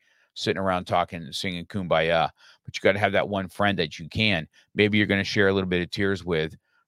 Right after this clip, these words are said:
okay? Or you're gonna share a little bit of rage with, or you're gonna have that same friend that really cares about your heart, and he's gonna get on the mat, and he's gonna take a, take a couple rounds with you and get some of this frustration out with you on the mat.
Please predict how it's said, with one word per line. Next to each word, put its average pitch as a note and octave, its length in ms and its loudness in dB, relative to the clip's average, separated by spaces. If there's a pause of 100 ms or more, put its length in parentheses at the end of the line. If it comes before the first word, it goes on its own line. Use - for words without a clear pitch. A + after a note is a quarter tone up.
okay? E2+ 440 -2 (180)
Or F#2 400 -2 (120)
you're G2+ 120 0
gonna F#2+ 140 -2
share F#2+ 360 2
a F#2 40 2
little G2 180 0
bit F2+ 120 0
of E2 80 0
rage F2 420 2
with, D#2+ 360 0 (460)
or G#2+ 420 4 (160)
you're G#2 200 2
gonna F#2+ 280 -4
have F#2+ 220 0
that F#2 180 2
same G2+ 300 -2
friend G2+ 320 0
that D2 120 -2
really F#2 200 -2
cares F#2+ 300 -2
about E2+ 280 0
your E2 80 -8
heart, F#2 260 2
and E2+ 80 -10
he's F2 100 -12
gonna F2+ 160 -8
get F2 140 -6
on F2 100 -8
the E2+ 60 -12
mat, F2 320 0
and - 60 -14
he's E2+ 120 -12
gonna F2 180 -8
take F2+ 340 -6
a, E2 260 0 (300)
take G#2+ 200 2
a F2+ 40 -8
couple F#2+ 280 0
rounds F#2 380 0
with E2+ 180 -4
you E2 200 -4
and E2 140 -8
get F2 140 -4
some F2+ 160 -2
of E2 60 -6
this E2 120 -6
frustration E2+ 640 -2
out D2+ 220 -6 (420)
with F2+ 180 -2
you E2+ 100 -2
on D#2+ 120 -2
the D2+ 60 -10
mat. D2+ 300 0